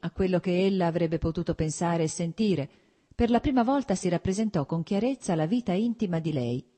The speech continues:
i suoi pensieri, i suoi desideri, e l'idea che ella potesse avere una vita tutta propria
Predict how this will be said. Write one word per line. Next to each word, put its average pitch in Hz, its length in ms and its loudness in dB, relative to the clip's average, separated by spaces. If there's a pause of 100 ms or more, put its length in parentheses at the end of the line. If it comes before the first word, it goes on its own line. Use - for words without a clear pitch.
(100)
i 160 60 -2
suoi 175 220 0
pensieri, 139 720 -4 (120)
i 165 60 -4
suoi 151 240 -2
desideri, 139 640 -4 (420)
e - 120 2
l'idea 175 480 2
che 175 280 0
ella 127 200 -2
potesse 160 400 -2
avere 175 240 0
una 151 160 0
vita 156 300 -4
tutta 185 320 -6
propria 214 520 -2